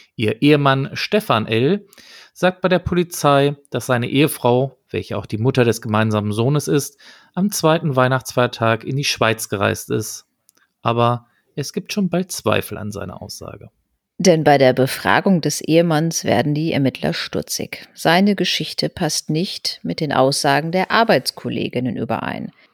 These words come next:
Speaker 2: Ab dem fünften Januar zweitausendachtzehn ermitteln dann die Lübecker Mordkommission und die Staatsanwaltschaft Lübeck wegen des Verdachts eines Tötungsdelikts, da Andrea sich weder gemeldet noch wieder aufgetaucht ist.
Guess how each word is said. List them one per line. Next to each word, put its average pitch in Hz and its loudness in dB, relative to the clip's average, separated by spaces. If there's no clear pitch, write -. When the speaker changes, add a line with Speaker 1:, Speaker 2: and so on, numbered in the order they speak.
Speaker 2:
Ab 240 2
dem 294 2
fünften 233 0
Januar 156 2
zweitausendachtzehn 147 -4
ermitteln 147 0
dann 135 0
die 131 -2
Lübecker 139 -4
Mordkommission 160 0
und 151 -4
die 160 -2
Staatsanwaltschaft 127 0
Lübeck 151 0
wegen 165 2
des 165 0
Verdachts 151 0
eines 190 -4
Tötungsdelikts, - -6
da 196 4
Andrea 175 4
sich 156 -4
weder 190 4
gemeldet 151 2
noch 160 0
wieder 190 2
aufgetaucht - -2
ist. - -4